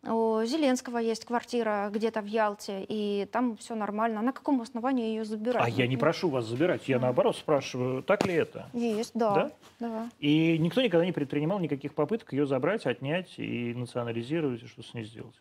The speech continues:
Speaker 1: Э, не могу сказать, э, за других, но я точно не предпринимала таких попыток. Я вообще вопросы национализации ставила, э, остро и думаю, что это, что это очень сложный вопрос, который надо еще дорабатывать.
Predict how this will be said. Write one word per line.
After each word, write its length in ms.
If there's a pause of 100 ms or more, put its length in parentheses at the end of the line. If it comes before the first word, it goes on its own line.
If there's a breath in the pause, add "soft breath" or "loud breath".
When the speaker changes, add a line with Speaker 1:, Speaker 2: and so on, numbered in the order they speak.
Speaker 1:
Э, 340
не 320
могу 180
сказать, 480
э, 540
за 140
других, 520 (400 soft breath)
но 120
я 160
точно 360
не 120
предпринимала 680
таких 300
попыток. 480
Я 180
вообще 580
вопросы 440
национализации 920
ставила, 760 (400 loud breath)
э, 320 (120)
остро 680
и 720 (580 loud breath)
думаю, 500
что 280
это, 500 (1000 loud breath)
что 220
это 160
очень 460
сложный 480
вопрос, 360
который 680
надо 260
еще 280
дорабатывать. 480